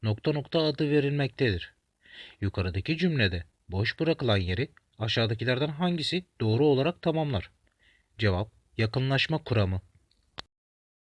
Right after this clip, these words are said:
Adem, mesleğinde suçluların ortaya çıkarılmasını sağlamak için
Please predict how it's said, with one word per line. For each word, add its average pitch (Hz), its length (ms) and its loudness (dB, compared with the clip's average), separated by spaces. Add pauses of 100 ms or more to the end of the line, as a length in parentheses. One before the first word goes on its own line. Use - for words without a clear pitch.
(460)
Adem, 98 440 -2 (280)
mesleğinde 104 480 0
suçluların 123 540 -2
ortaya 92 320 -2
çıkarılmasını 92 720 -4
sağlamak 87 560 -4
için - 260 -6